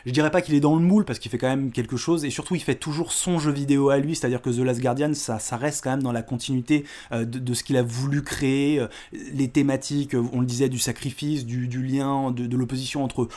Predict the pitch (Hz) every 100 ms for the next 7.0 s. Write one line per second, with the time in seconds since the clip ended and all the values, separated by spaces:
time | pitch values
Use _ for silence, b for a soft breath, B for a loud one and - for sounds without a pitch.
0 | B 135 147 147 135 135 143 165 147 120
1 | 131 139 127 123 113 - 120 135 B B
2 | 107 123 - 127 120 139 131 120 117 120
3 | 120 131 120 117 117 113 120 123 165 185
4 | B B - 127 143 160 - 127 120 117
5 | - - - 143 139 175 185 - 151 170
6 | - 127 - 151 147 170 180 139 120 120